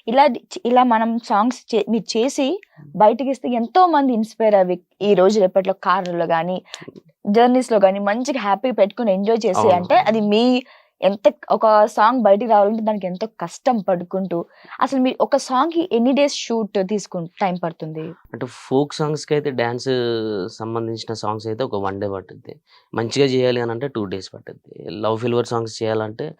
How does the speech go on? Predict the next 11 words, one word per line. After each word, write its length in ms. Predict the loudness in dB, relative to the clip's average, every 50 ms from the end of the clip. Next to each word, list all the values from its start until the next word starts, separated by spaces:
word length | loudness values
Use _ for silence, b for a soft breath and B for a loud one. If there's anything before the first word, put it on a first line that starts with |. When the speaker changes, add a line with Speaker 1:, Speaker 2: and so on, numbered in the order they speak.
| b b b b b b -4
Speaker 2:
త్రీ 120 | -4 -4
ఫోర్ 200 | 0 0 0 0
డేస్ 240 | 0 -2 -4 -4 -6
ఫైవ్ 180 | -8 -6 -6
డేస్ 220 | -6 -6 -8 -8 -12
పట్టుద్ది. 400 | -14 -12 -12 -16 -18 _ -20 -20 _ _ _ -20 _ -6
Speaker 1:
మీరు 220 | -2 -2 0 0 0
ఎక్కువ 240 | -2 0 -2 -2
ఏ 360 | -2 0 -2 -2 -2 -2 -4 -4
సాంగ్స్ 440 | -6 -6 -6 -6 -6 -8 -8 -6
ని 140 | -6 -6 -6